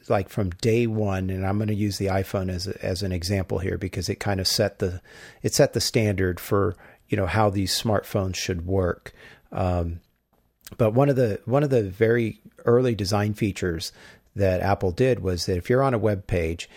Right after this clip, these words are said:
and you kind of double tap on a, you know, a block of text, the, the iPhone will zoom into that text on the web page. And you double tap again, it zooms back out, and it, it's, it's a really nice feature. It's something that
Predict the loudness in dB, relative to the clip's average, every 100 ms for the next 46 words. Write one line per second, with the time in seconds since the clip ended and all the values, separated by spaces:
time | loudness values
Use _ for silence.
0 | -20 -10 -2 0 2 2 2 2 2 2
1 | 2 2 2 0 -2 0 -2 -4 -8 -14
2 | -10 -6 -4 -4 0 2 2 0 -2 0
3 | 0 -2 -12 -16 -20 -20 _ _ _ 2
4 | 2 2 0 0 0 2 0 2 0 0
5 | 0 0 2 2 2 2 0 -2 -2 -2
6 | -2 -2 -4 -4 -4 -4 -2 -2 -2 -6
7 | -8 -12 -20 _ _ _ _ _ 0 2
8 | 4 2 4 2 2 0 2 2 0 -2
9 | -2 0 -2 0 2 2 2 0 -2 -2
10 | 0 0 0 -2 0 2 4 4 2 -2
11 | 0 -2 2 0 0 0 -2 0 0 0
12 | -2